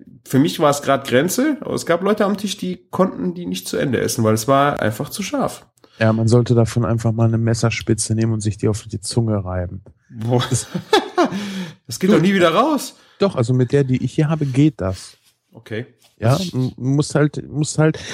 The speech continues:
Speaker 2: weißt du, man muss sich mit Lebensmitteln halt auch beschäftigen und nicht einfach meinen,
Speaker 1: Ja.
Speaker 2: die, die,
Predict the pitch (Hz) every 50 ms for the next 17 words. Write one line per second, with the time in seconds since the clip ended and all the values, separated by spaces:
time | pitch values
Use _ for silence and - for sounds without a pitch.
0 | - - - 156 143 - - 185 151 139 143 156 - - 160 139 151 139 127 135
1 | 143 147 156 - - 147 135 - 143 143 135 135 123 120 123 - - 120 - -
2 | 127 127 - - - 151 147 139 123 - - - - 131 123 - - 117 127 -
3 | - 123 117 - 123 120 120 123 127 127 123 - - - - - _ _ _ _
4 | _ - 110 104 104 101 98 95 - 139 135 127 143 135 -